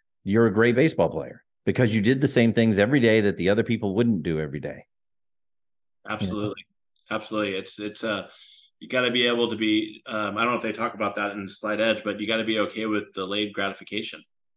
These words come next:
Speaker 1: Exactly. Yeah, it's huge. And nobody in America <laughs> is good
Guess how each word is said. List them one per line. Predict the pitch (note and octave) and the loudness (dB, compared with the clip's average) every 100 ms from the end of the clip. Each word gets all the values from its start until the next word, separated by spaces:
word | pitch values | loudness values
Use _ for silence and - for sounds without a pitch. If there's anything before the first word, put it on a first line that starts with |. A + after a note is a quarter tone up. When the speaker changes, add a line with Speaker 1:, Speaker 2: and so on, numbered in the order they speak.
| - | -10
Speaker 1:
Exactly. | G2 E2+ E2+ F2 E2 - G#2+ - _ _ | -10 -8 -8 -8 -10 -14 -20 -20 _ _
Yeah, | - A#2+ A#2+ | 0 4 4
it's | - | 2
huge. | A3+ D4 E3+ | 4 6 6
And | B2 C3+ | 6 6
nobody | D3 C4+ C4 A#3+ F3 | 6 6 8 6 6
in | E3 | 4
America | F3+ F#3 G3 G3+ C3 A#2 - - | 4 4 4 4 4 2 0 -18
<laughs> | - | 2
is | G#3 D3 | 2 6
good | F3 G3+ C3 - | 8 10 8 2